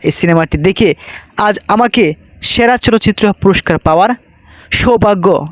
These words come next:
এবং সাফল্যের দ্বারে পৌঁছে দিয়েছেন।" অভিনেত্রী শবনম বুবলি,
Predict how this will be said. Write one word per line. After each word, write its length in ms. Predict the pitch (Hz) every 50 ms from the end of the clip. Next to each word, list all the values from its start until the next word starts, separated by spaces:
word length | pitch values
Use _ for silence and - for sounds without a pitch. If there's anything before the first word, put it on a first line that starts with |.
| -
এবং 220 | - 147 156 156 156
সাফল্যের 520 | - - - 202 - - 226 208 202 180
দ্বারে 220 | 151 165 160 160
পৌঁছে 320 | - - - 180 - - 160
দিয়েছেন।" 400 | 156 156 143 - - 147 127 123 160 165 - - - - - - - - -
অভিনেত্রী 460 | 226 240 226 285 294 294 - - 294
শবনম 480 | 254 - - 247 208 165 175 196 185 165
বুবলি, 300 | 165 147 147 143 139